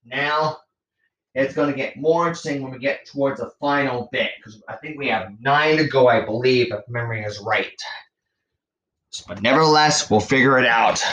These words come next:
Trust me, we're going to. I mean, if I was to cover six ones in this day, I think they should tell you something. Okay? I really should, you know?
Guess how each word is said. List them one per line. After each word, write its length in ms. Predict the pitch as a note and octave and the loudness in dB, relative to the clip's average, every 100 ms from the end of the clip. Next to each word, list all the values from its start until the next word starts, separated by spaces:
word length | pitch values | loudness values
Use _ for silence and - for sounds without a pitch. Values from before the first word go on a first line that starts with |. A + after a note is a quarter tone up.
| - - | -6 -2
Trust 360 | E3 C#3 - | 0 0 0
me, 140 | A2 G#2 | -2 0
we're 200 | B2 A#2 | 0 2
going 280 | B2 B2+ A#2+ | 2 2 0
to. 520 | A2+ - - - - | -2 -2 -6 -8 -4
I 60 | B2 | 0
mean, 140 | B2+ | 0
if 120 | A#2+ C#3+ | 2 2
I 100 | F3 | 2
was 160 | G3+ | 2
to 100 | E3+ | -2
cover 260 | D#3+ D#3 C3+ | 0 0 0
six 440 | - - G3 - | -2 -2 -2 -2
ones 520 | B2 D3 C#3 C#3 C3 - - | -2 -2 0 0 -2 -8 -8
in 200 | A2 A2+ | -2 0
this 240 | C3+ C3 - | 0 -4 -6
day, 460 | C3+ B2 G2 F#2 - - _ _ _ _ _ _ _ _ _ _ - | -4 -2 -2 -4 -10 -20 _ _ _ _ _ _ _ _ _ _ -8
I 80 | G2+ | -4
think 220 | D3 B2+ | -2 -2
they 60 | |
should 180 | G2+ F2 | -2 -4
tell 120 | B2 | -2
you 100 | A#2 | -2
something. 360 | A2 G2+ - - _ _ - G#2+ | -2 -6 -10 -14 _ _ -6 -4
Okay? 380 | C#3 C3 A2+ - - _ _ _ _ _ _ | 0 0 0 -6 -20 _ _ _ _ _ _
I 40 | G2+ | 0
really 260 | A#2+ F#2+ | 0 0
should, 380 | D#2+ B2 G#2 F2 | -2 -2 -2 -2
you 80 | G2+ | -2
know? 220 | G#2 G2+ | 0 -2